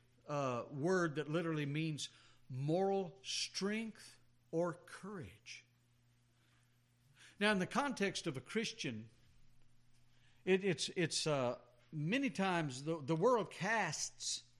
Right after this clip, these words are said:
Christianity as a group of weaklings, a-, as people that, <laughs> you know, they, they, they're, they're so weak in and of themselves,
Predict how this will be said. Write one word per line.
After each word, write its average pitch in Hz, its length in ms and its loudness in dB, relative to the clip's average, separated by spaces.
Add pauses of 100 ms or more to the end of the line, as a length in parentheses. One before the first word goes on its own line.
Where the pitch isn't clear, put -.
(280)
Christianity 185 880 4
as 165 400 4
a 143 80 2
group 175 380 2
of 156 120 0
weaklings, 175 640 -4 (1120)
a-, 175 40 6
as 175 380 6
people 214 380 2
that, 202 200 2 (200)
<laughs> - 180 -20
you 208 140 4
know, 185 200 6
they, 185 200 4
they, 190 260 2
they're, 185 260 4
they're 175 220 4
so 240 260 8
weak 208 400 4
in 175 140 2
and 185 160 0
of 180 240 4
themselves, 190 420 2